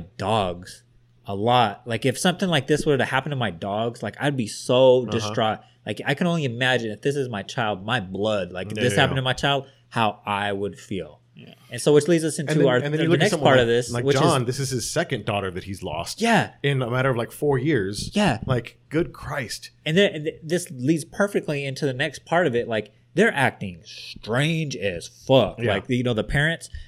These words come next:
Speaker 1: like, like you said earlier, like, Patsy, she had weird, like, you know, um,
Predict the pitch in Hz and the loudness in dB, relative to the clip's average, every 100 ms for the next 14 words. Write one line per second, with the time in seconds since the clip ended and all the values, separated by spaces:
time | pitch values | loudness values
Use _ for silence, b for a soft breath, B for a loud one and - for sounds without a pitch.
0 | B 131 131 151 147 160 190 147 160 143 | B 0 2 0 0 -2 0 2 4 4
1 | 110 98 - 139 143 143 131 127 135 120 | 4 0 -2 -4 -4 -6 -4 -2 -2 -2
2 | 98 104 127 131 120 113 107 - 113 113 | -2 4 6 6 4 2 0 -2 -6 -2
3 | 104 101 110 107 | -2 -4 -6 -6